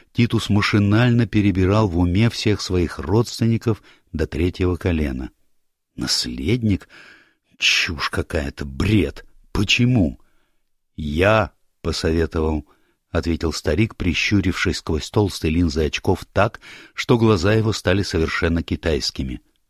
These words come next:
«Что, не надо было?» Титус не нашёлся, что на это ответить. Он только взглянул на остановившиеся часы, нащупал в кармане бумажник с деньгами и документами,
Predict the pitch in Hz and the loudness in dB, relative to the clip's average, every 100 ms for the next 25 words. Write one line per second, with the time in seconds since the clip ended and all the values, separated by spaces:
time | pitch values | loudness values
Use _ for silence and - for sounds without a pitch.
0 | _ _ - - - 101 71 _ _ _ | _ _ -6 -4 2 2 2 _ _ _
1 | _ _ - 82 90 87 131 117 67 67 | _ _ -2 2 4 4 2 0 -4 -8
2 | 62 - _ _ _ _ _ _ - 104 | -10 -14 _ _ _ _ _ _ -4 -2
3 | 90 90 95 92 85 - 131 113 - 95 | -2 -2 0 0 -2 0 2 0 -2 -4
4 | - 98 95 90 98 - 73 - - - | -2 0 2 0 -2 -2 -4 -4 -16 -18
5 | - - - 107 113 131 120 117 101 82 | -20 -20 -2 2 4 4 2 0 0 2
6 | 113 120 120 135 139 110 104 101 - 104 | 4 6 6 4 4 4 4 2 2 2
7 | 110 117 - 95 - - 85 - 123 123 | 4 2 0 0 0 -2 -4 -2 2 2
8 | - - - - 92 117 - 147 127 113 | 0 -10 -16 -2 2 2 4 2 2 2
9 | - 113 120 113 95 110 101 98 92 78 | 2 4 4 4 4 2 4 2 2 2
10 | 95 85 104 87 85 82 85 82 131 123 | 2 4 2 4 2 0 0 2 2 4
11 | 120 113 | 4 2